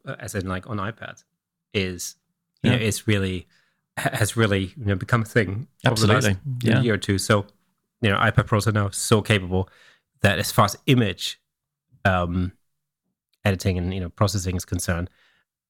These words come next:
Speaker 1: there, there are a lot of reasons for why you would wanna switch to editing your, you know, your image
Speaker 2: Yeah.
Speaker 1: on,
Speaker 2: Yeah.
Speaker 1: um, on i-, iPad Pros. In fact, you know, um, you know, our,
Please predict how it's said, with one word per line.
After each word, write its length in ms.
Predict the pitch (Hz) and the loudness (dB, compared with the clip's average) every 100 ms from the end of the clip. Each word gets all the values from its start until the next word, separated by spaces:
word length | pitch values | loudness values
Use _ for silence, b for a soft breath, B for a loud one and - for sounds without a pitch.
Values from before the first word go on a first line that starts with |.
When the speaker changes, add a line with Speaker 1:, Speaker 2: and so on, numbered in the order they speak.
| _ _ _ _ _ _ 101 | _ _ _ _ _ _ 0
Speaker 1:
there, 180 | 107 113 | 2 4
there 260 | 107 113 | 4 4
are 60 | 113 | 4
a 40 | |
lot 160 | 110 123 | 4 4
of 100 | 113 | 4
reasons 480 | 120 107 92 92 - _ _ | 4 4 0 -2 -6 _ _
for 160 | - | 0
why 220 | 98 101 95 | 2 2 2
you 140 | 101 | 0
would 120 | 98 | 0
wanna 180 | 92 95 | 2 0
switch 400 | - - 92 - | 0 -6 -6 -6
to 260 | - 95 95 | -2 -2 -2
editing 340 | 110 92 95 92 | -6 -10 -6 -6
your, 260 | 87 90 _ - | -6 -10 _ -6
you 60 | |
know, 60 | 90 | -4
your 140 | 90 - | -4 -2
image 300 | 110 98 - | -2 0 2
Speaker 2:
Yeah. 240 | 98 98 | 4 4
Speaker 1:
on, 200 | 95 90 - b b - | 2 0 -8 b b -2
Speaker 2:
Yeah. 140 | 104 - _ | -2 -2 _
Speaker 1:
um, 360 | 95 92 98 - | 0 0 -2 -4
on 200 | 107 98 | -2 -2
i-, 160 | 90 98 - - | -2 -8 -6 -4
iPad 260 | 101 95 | -2 0
Pros. 280 | - 117 - B B - | 2 0 0 B B 0
In 100 | 123 | 2
fact, 320 | 135 123 - _ _ | 4 0 -4 _ _
you 60 | 123 | -2
know, 140 | 92 95 _ _ _ _ _ _ _ _ _ _ _ _ - | -2 -4 _ _ _ _ _ _ _ _ _ _ _ _ -12
um, 360 | - 104 95 92 _ _ _ _ _ _ _ _ _ _ _ _ | 0 0 0 -6 _ _ _ _ _ _ _ _ _ _ _ _
you 60 | 113 | 0
know, 60 | - | 2
our, 240 | 107 104 | 2 0